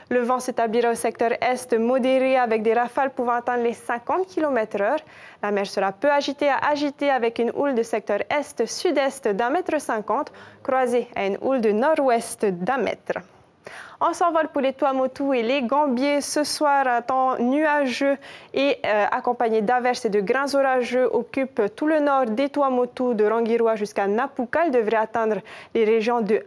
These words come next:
Aratika et Apataki demain. Quelques petites averses sont attendues également entre Rio et Nukutavake. Le vent s'établira au secteur est modéré avec des rafales pouvant atteindre les soixante kilomètres heure sous grain.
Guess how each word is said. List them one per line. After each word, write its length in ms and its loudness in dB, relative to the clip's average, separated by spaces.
Aratika 760 -2
et 280 -2
Apataki 680 -4
demain. 540 0
Quelques 360 0
petites 380 -2
averses 380 0
sont 220 0
attendues 420 0
également 360 0
entre 180 -2
Rio 340 2
et 120 0
Nukutavake. 920 -2
Le 140 2
vent 180 2
s'établira 560 0
au 20 0
secteur 460 -2
est 300 -2
modéré 680 2
avec 240 2
des 80 0
rafales 400 0
pouvant 220 -2
atteindre 340 -2
les 60 -2
soixante 520 -2
kilomètres 520 -2
heure 120 2
sous 260 -8
grain. 260 -2